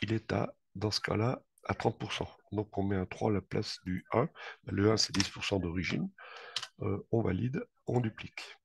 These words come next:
Donc là, c'est assez, vous voyez qu'on gagne du temps à ce niveau-là. Et puis, ben, les deux remises sont, euh, juste un petit coup d'œil, là, entre trente pour cent.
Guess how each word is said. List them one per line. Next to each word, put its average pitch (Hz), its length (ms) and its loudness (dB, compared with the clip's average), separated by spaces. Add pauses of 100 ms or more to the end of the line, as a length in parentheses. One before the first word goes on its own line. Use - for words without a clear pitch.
Donc - 280 -10
là, 107 80 -4
c'est - 200 -6
assez, 98 300 -6
vous 95 60 -4
voyez 98 200 -2
qu'on 92 180 -8
gagne 92 200 -2
du 92 140 -8
temps 117 200 -2
à - 20 -4
ce - 140 -10
niveau-là. 90 420 -2 (760)
Et 82 60 -4
puis, 85 640 -4
ben, 87 100 0
les 87 120 -2
deux 92 140 -2
remises 92 420 -2
sont, 95 420 0
euh, 85 320 -2 (100)
juste - 280 -6
un 90 60 -2
petit 90 520 -2
coup 95 80 -2
d'œil, 117 260 2
là, 117 100 2
entre 95 520 -2
trente - 220 -4
pour - 140 -10
cent. 110 300 0